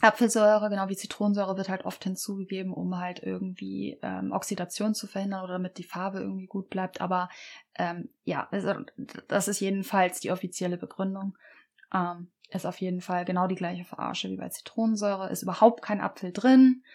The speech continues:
Es ist eine E-Nummer übrigens, E-Nummer zweihundertsechsundneunzig. Und, ähm, ja, man versucht das übrigens auch immer noch so schön klingen zu lassen. <laughs> Wenn man jetzt googelt, also,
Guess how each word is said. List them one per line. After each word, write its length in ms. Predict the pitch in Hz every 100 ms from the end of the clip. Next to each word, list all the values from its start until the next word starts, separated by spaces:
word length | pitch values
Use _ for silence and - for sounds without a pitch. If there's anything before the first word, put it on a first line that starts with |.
| -
Es 160 | - 190
ist 140 | 185
eine 120 | 185 -
E-Nummer 480 | 247 254 240 233
übrigens, 540 | 208 220 220 208 208 -
E-Nummer 440 | 196 196 185 180
zweihundertsechsundneunzig. 1600 | - - 185 180 180 185 - 190 202 233 240 240 - 233 226 - - _ _ _ - - - - _ _ -
Und, 680 | 208 196 190 190 190 - -
ähm, 560 | 185 180 180 180 175 _ _ _ _ _ _ - -
ja, 100 | 208
man 140 | 190
versucht 480 | 185 214 220 - -
das 100 | -
übrigens 460 | - 202 202 196 -
auch 100 | -
immer 180 | 202
noch 120 | 190 180
so 100 | 190
schön 360 | - 220 202
klingen 340 | - 269 302 247
zu 160 | -
lassen. 480 | 170 156 - 160 - -
<laughs> 340 | - 277 - 381 - - - - -
Wenn 140 | -
man 120 | 247 240
jetzt 220 | 208 -
googelt, 800 | - 311 247 214 214 269 294 -
also, 500 | - 208 202 196 196